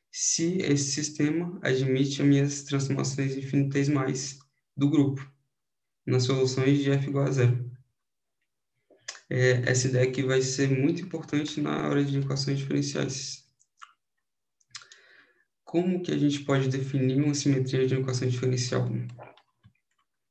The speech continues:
Se eu tenho uma equação diferencial h igual a zero, definida dessa forma aqui, note que isso aqui é bem parecido com f igual a zero, essa ideia é bem importante.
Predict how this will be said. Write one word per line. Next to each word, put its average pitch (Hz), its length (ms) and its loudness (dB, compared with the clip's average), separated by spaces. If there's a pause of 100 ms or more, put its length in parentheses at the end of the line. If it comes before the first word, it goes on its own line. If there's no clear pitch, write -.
(760)
Se - 320 -2
eu 170 120 4
tenho 160 200 4
uma 147 140 6
equação 143 340 4
diferencial 131 640 4
h 123 580 6
igual 120 260 4
a 117 60 10
zero, 120 400 6 (200)
definida 123 480 2
dessa 123 220 0
forma 120 300 6
aqui, - 420 4 (120)
note 127 280 4
que - 80 -6
isso - 120 0
aqui 131 120 2
é 131 40 4
bem 127 180 4
parecido 135 480 0
com 127 240 2
f 127 200 2
igual 127 180 4
a 120 40 8
zero, 123 560 4 (260)
essa - 260 -4
ideia 120 220 8
é 120 40 10
bem 120 160 10
importante. 131 600 0